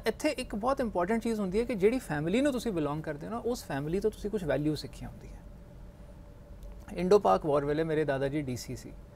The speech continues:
He did not vacate the premises and let his family also vacate the premises। He says, "ਮੈਂ ਵੀ ਇੱਥੇ ਰਹਾਂਗਾ, ਮੇਰੀ ਫੈਮਿਲੀ ਵੀ ਇੱਥੇ ਰਹੂਗੀ। They need to know that even if I am a s-, ਅ, ਪਬਲਿਕ ਸਰਵੈਂਟ,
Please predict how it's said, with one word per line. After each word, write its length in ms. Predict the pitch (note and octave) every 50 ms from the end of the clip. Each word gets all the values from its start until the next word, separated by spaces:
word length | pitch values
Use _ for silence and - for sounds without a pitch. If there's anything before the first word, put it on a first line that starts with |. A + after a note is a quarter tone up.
| - - - - - - - - - - G#3
He 140 | B3+ C#4 A3
did 180 | B3 G3+ G3+
not 140 | G#3 A#3+ C4+
vacate 400 | B3+ A3 G3+ - G3+ G3 G3 F#3+
the 140 | F#3+ G#3 G#3
premises 680 | - - E3 D#3 D#3 D#3+ E3 - - F#3+ G3 G3+ G#3+ G#3 G#3
and 380 | - - - - F3+ F#3 F#3+ F3+
let 220 | E3 D#3+ - F#3
his 40 | F3+
family 400 | - - D3 C#3+ D3 D#3 D#3+ E3
also 220 | D#3+ D3+ - E3 D3+
vacate 280 | D3 C#3 - C3+ C3+
the 100 | C3 C#3
premises। 420 | - D3 C#3+ D3 D3 - G#3 F3+ F3
He 80 | F#3+
says, 100 | G#3+ G3+
"ਮੈਂ 200 | E3 C3+ C3 C#3+
ਵੀ 100 | E3+ G3+
ਇੱਥੇ 220 | G3 F#3 - F#3+ F#3+
ਰਹਾਂਗਾ, 300 | F#3 F3+ F3+ F#3+ G3 F#3
ਮੇਰੀ 160 | F#3 F3+ F3
ਫੈਮਿਲੀ 360 | - C#3+ B2 C3 C#3 D3+ E3+
ਵੀ 100 | F3+ F#3
ਇੱਥੇ 240 | E3+ E3+ - F#3 F#3
ਰਹੂਗੀ। 300 | G3 G#3 G3 F#3 F#3+ F3 - - - - - - - - - - - - - - - - - C#3
They 220 | E3+ G#3+ A#3+ A3+
need 240 | G3+ F#3 F#3+ G#3 G3+ - -
to 120 | G#3 F#3 F3
know 200 | F3 E3+ D3+ B2+ - - - - - - - - - E3
that 180 | D#3+ - F3 E3
even 160 | D#3+ G3+ G#3
if 60 | G3 -
I 200 | F3+ E3 E3 E3+
am 40 |
a 40 | E3+
s-, 320 | E3+ - - - - - -
ਅ, 580 | - - - C#3+ C3+ C3+ C3 B2+ B2+ B2+ B2+ - - - - - - - - - - -
ਪਬਲਿਕ 300 | - C#3+ C#3+ E3 G3+ G3+
ਸਰਵੈਂਟ, 400 | - - E3 D3 C3+ D3 F3+ C4